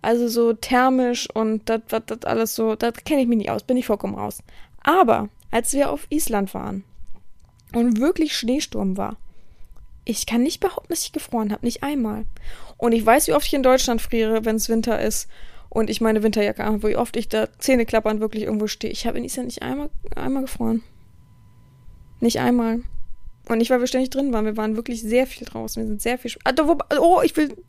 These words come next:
äh, ja, einmal war richtig starker Wind an diesen Wasserfällen. Da war es schon wirklich, dass du dachtest, du frierst irgendwo fest, so, ne?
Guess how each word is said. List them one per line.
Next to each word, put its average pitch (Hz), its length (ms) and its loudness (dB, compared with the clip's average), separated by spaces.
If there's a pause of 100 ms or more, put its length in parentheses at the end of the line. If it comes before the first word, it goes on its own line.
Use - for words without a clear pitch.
(100)
äh, - 240 -2
ja, 269 240 2
einmal 302 320 4
war 262 140 6
richtig 254 240 -2
starker 240 400 4
Wind 269 260 6 (400)
an 226 140 2
diesen 233 240 2
Wasserfällen. 202 520 2 (360)
Da 302 260 8
war 269 140 8
es 254 100 2
schon 240 200 4
wirklich, 233 260 4
dass 208 160 -2
du - 60 -8
dachtest, 208 280 2
du - 40 -16
frierst - 280 0
irgendwo 202 200 0
fest, - 400 2
so, - 160 -2
ne? 233 180 0